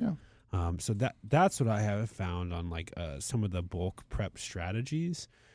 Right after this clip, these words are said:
Speaker 2: and also not wasting food, but being able to save some time. You know, when Katie's like, "Hey, let's, let's cook it. Let's cook some, you know, some dinner together tonight." And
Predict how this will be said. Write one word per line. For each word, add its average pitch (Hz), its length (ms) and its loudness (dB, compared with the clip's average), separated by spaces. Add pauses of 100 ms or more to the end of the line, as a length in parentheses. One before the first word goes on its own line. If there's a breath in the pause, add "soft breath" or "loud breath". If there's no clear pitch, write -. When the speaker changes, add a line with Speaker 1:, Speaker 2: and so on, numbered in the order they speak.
(380 soft breath)
Speaker 2:
and 117 140 4
also 113 800 4
not 107 400 4
wasting 135 560 4
food, 104 500 2
but 98 180 -2
being 98 220 2
able 92 360 0
to 95 200 -6
save 92 420 0
some 98 260 0
time. 92 500 0 (500 soft breath)
You 123 120 6
know, 101 140 6
when 104 160 4
Katie's 113 280 2
like, 113 120 -2
"Hey, 214 260 0
let's, 202 300 0
let's 190 200 -6
cook - 240 2
it. 165 140 -2
Let's 165 160 0
cook - 220 0
some, 165 300 2
you 131 240 2
know, 135 140 4
some 151 180 2
dinner 196 220 6
together 110 380 4
tonight." 92 380 -2
And 101 160 -4